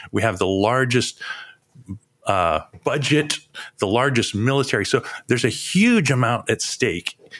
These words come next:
in every American election, allegedly. Of course, these other institutions control a lot. And so how much of it really depends on the election, um, that, I guess, is part of what I'm questioning. But just,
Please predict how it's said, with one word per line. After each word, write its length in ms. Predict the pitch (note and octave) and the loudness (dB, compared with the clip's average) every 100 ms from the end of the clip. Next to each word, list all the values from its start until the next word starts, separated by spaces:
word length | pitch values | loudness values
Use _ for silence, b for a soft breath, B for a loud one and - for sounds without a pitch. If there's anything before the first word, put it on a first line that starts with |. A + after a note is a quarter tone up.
| - | -6
in 340 | - A2+ G#2 A2 - | 0 2 2 -2 -4
every 400 | A#2+ A#2+ B2+ A#2 | -2 0 0 2
American 440 | A2 A2 G#2 G#2 | 2 0 0 0
election, 500 | F#2 G2+ - - - - | 0 0 -2 -6 -6 -6
allegedly. 720 | B2+ A#2 B2 G#2+ B2 F#3 F3+ | -2 0 0 2 0 0 -4
Of 100 | - | -8
course, 260 | - G#2+ - | -2 -2 0
these 160 | F#2+ - | -4 -2
other 220 | A2+ B2 | -2 0
institutions 800 | A2+ F#2 - - A#2+ G#2+ G2+ F#2+ | -2 -4 -8 -2 -2 0 -2 -2
control 500 | - F#2+ - G#2+ F#2+ | -4 -4 -2 0 2
a 40 | F2+ | 2
lot. 280 | F#2 F#2 - | 2 2 -2
And 120 | G2 | -2
so 220 | - G2 B B B | 0 0 B B B
how 160 | - D3+ | -6 -2
much 240 | E3 D#3+ | -2 -2
of 80 | B2 | 0
it 100 | A#2+ - | 0 0
really 440 | F#2+ A2 C#3+ C#3+ | 0 4 6 4
depends 420 | B2 - B2+ B2 | 2 2 0 0
on 120 | A#2+ | 0
the 100 | A2 | 0
election, 600 | G#2+ G2+ G#2 - C3 A#2+ - B B B | 2 2 2 -2 -2 -2 -4 B B B
um, 480 | - A#2+ A#2+ A#2+ A#2+ - | -4 -2 0 0 -2 -2
that, 200 | A2+ A#2 | -2 0
I 80 | |
guess, 200 | C3 C#3 | 0 0
is 100 | C3 | 0
part 240 | D3 C#3 B2+ | -2 -2 0
of 80 | G#2+ | 2
what 120 | G2 | 0
I'm 120 | F#2 | 0
questioning. 500 | - F3+ - A2 F#2 | -2 -2 -2 -2 0
But 140 | G#2+ | 0
just, 240 | G#2+ G2+ | 2 0